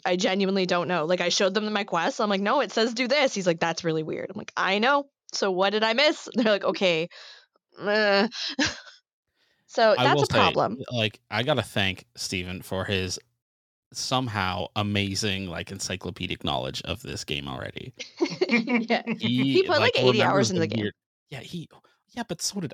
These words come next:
Speaker 2: I, but I don't remember.
Speaker 1: No, I
Speaker 2: Like,
Speaker 1: didn't.
Speaker 2: I asked him a question earlier today, and he, I, I asked him where something was, and he gave me the planet, the system,
Speaker 1: <laughs>
Speaker 2: the, like,
Speaker 1: He did.
Speaker 2: galaxy, like, the
Speaker 1: <laughs> He gave him,
Speaker 2: everything.
Speaker 1: so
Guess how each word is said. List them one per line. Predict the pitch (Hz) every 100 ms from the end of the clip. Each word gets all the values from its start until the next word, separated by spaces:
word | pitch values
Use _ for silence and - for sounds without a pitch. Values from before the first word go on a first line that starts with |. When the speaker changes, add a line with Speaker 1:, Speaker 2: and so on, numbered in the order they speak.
| -
Speaker 2:
I, | 139 269 151
but | 104 110
I | 147
don't | 214
remember. | 127 110 107
Speaker 1:
No, | 110
I | 107
Speaker 2:
Like, | 110
Speaker 1:
didn't. | -
Speaker 2:
I | 123
asked | 110 131 -
him | 151
a |
question | - 135 - -
earlier | 107 113 110
today, | - 101 92 78 - _ _ _
and | 101 95
he, | 98 95 87 -
I, | 107 117
I |
asked | 110 123 -
him | 110 101
where | 107 104 101
something | - 104 92 101 90
was, | 62 52 -
and | 104
he | -
gave | - -
me | -
the | -
planet, | - 170 160 160 -
the |
system, | - - 131 - 120 120
Speaker 1:
<laughs> | 240
Speaker 2:
the, | -
like, | 539 -
Speaker 1:
He | 508 539
did. | 107 -
Speaker 2:
galaxy, | 147 - - -
like, | 113 104 _
the | 110 104 _ -
Speaker 1:
<laughs> | - 587 -
He | 120 135
gave | 143 277
him, | -
Speaker 2:
everything. | -
Speaker 1:
so | -